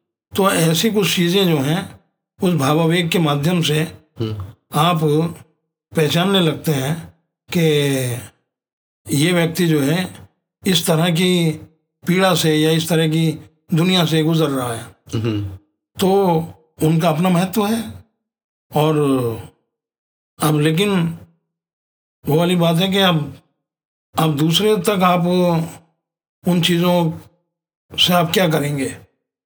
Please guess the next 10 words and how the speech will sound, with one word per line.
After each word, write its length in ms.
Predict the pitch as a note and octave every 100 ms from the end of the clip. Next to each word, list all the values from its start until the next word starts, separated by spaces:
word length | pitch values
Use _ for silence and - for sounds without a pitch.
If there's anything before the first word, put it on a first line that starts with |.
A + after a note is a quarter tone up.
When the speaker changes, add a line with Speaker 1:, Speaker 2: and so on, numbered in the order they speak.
| _
Speaker 1:
कहाँ 200 | F3+ E3
पहुँचेंगे? 540 | E3+ E3 - D#3+ C#3+ C3+ - - _ _ _ _ _ _ _
क्योंकि 220 | F3 E3+ F#3
ये 160 | F#3+
असली 260 | F3 D#3 G3
धरोहर 320 | E3+ D#3+ F#3
आपकी 300 | E3+ E3 A3+
नहीं 200 | A3 E3+
है। 260 | C#3+ - - _ _ -
Speaker 2:
हम्म। 200 | B2 A2+